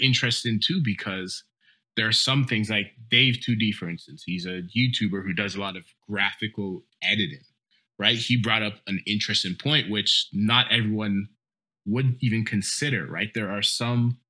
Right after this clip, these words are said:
apps, components, effects in apps, like in Adobe, I think Illustrator he was using, that use a lot of single-threaded performance in order to run their apps. M one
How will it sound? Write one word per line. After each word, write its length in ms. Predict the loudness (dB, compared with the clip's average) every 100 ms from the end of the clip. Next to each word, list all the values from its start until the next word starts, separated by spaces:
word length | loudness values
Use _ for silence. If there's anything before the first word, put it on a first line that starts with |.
| _ _ _ 4
apps, 540 | 4 4 -2 -18 -20 _
components, 680 | -2 -2 0 0 2 2 -2 -8
effects 560 | -16 -10 -2 -2 -2 -6
in 140 | -4 -6
apps, 380 | -6 -10 -8
like 240 | -4 -4 -2
in 360 | -2 0 -4 -6
Adobe, 520 | -10 -8 -8 -4 -4
I 40 |
think 220 | -4 -6 -6
Illustrator 480 | -8 -4 -4 -4 -8
he 60 | -8
was 200 | -12 -10
using, 260 | -12 -14 _ _ _ _ _ _ _ 0
that 180 | 0
use 520 | 2 2 4 4 2 -2
a 60 | -4
lot 260 | -2 -2
of 300 | -2 -4 -6 -10 _ _ _
single-threaded 1040 | -14 -10 -4 0 2 0 -2 -4 -2 -2 -4
performance 920 | -6 -8 -6 -6 -4 -4 -6 -10 -20 _ _ _ _ -4
in 180 | -2
order 220 | 0 -2 -4
to 180 | -6
run 120 | -4 -4
their 140 | -4
apps. 460 | -10 -18 _ -20 -20 _ _ _ _ _ _ 2
M 240 | 4 6
one 400 | 4 4 2 2